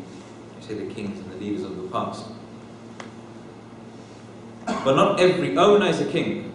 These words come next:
So every king is an owner,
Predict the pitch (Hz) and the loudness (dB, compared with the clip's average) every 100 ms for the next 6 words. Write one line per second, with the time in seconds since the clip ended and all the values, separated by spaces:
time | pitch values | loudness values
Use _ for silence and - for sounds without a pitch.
0 | - - - - - - - - - - | -12 -16 -18 -18 -18 -18 -18 -18 -18 -18
1 | - - - - - - 143 135 - 160 | -18 -18 -18 -18 -6 0 2 0 0 2
2 | 170 - - 131 123 123 143 147 147 165 | 2 0 -2 -4 -2 0 4 6 6 2
3 | 170 | -2